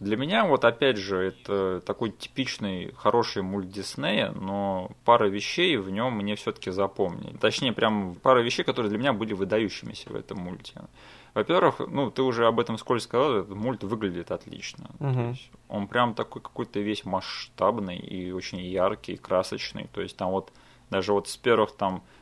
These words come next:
Speaker 1: э, кадров, где там показывают Олимп, там, блин, столько всего, так насыщенная картинка, это просто пипец. Я бы даже сказал, что вот из тех мультов девяностых даже, я чуть ли скажу, что он не один из лучших, э,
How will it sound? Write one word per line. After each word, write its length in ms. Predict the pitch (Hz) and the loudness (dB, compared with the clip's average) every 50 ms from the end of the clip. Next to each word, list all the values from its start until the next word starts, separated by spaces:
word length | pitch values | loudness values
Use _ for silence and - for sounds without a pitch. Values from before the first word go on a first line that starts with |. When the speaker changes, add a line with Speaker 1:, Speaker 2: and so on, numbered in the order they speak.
| - _ | -20 _
Speaker 1:
э, 220 | - 98 95 92 87 | -2 2 2 2 4
кадров, 320 | - 117 120 120 120 101 95 | 6 6 6 6 6 2 2
где 160 | 95 98 92 | 0 -2 0
там 160 | - 95 90 | -2 -4 -2
показывают 440 | - 98 - - 104 95 - - - | -2 -2 0 2 0 0 0 -2 -2
Олимп, 280 | 95 98 117 117 110 | 0 0 -2 -4 -2
там, 200 | - 95 92 95 | -2 -4 -4 -2
блин, 180 | 90 104 98 95 | -4 -6 -6 -6
столько 400 | - - - - 117 120 - - | -8 -4 -2 -2 -2 -2 -4 -12
всего, 400 | - - - - 107 110 107 101 | -16 -14 -6 -2 0 2 2 0
так 260 | - - 95 - - | 2 0 -2 -2 0
насыщенная 560 | 123 110 104 - - 104 - - 95 90 90 | -4 -6 -4 -4 -6 -6 -6 -6 -6 -8 -8
картинка, 480 | 87 - 92 87 - - 110 123 117 - | -4 -4 -4 -4 -4 -8 -8 -8 -8 -10
это 100 | - - | -12 -14
просто 260 | - - 101 95 101 | -14 -12 -10 -10 -10
пипец. 560 | - - 95 95 - - 87 90 - - - | -8 -8 -10 -10 -6 -6 -6 -6 -6 -10 -4
Я 140 | - 95 101 | 0 0 0
бы 60 | 110 | 4
даже 180 | 117 127 120 113 | 4 2 2 2
сказал, 220 | - - 123 120 | 2 2 2 2
что 280 | - - - - 110 107 | 2 0 0 0 2 2
вот 200 | 107 110 104 - | 2 2 0 -2
из 240 | 110 101 95 - - - - - - - - - - - _ - | -4 -4 -4 -10 -16 -18 -20 -20 -20 -20 -20 -20 -20 -20 _ 0
тех 220 | - 123 117 - - | 4 4 4 4 2
мультов 380 | 117 120 120 113 - 107 101 98 | 0 0 0 2 0 0 0 0
девяностых 640 | 95 110 107 101 104 104 117 - - - - - 104 | 0 -2 0 0 0 0 0 -2 -2 -4 -8 -6 -2
даже, 280 | 95 95 98 98 101 95 | 0 0 0 0 0 0
я 100 | 95 95 | 0 -2
чуть 200 | - - 104 - | -4 -8 -10 -10
ли 60 | 107 | -12
скажу, 220 | - - 110 107 | -4 -2 -2 -2
что 180 | - - - 107 | -2 -2 0 0
он 340 | 104 101 101 101 98 - 101 | 2 0 0 -4 -6 -4 -2
не 80 | 104 107 | -2 0
один 280 | 104 104 107 110 107 110 | 0 0 0 0 -2 -2
из 100 | 110 113 | -4 -2
лучших, 380 | 151 156 123 - - - 95 - - - - - | -2 -2 -2 -2 -4 -12 -12 -14 -16 -18 -14 -10
э, 360 | - - 104 95 98 95 92 | -8 -6 -6 -4 -4 -4 -6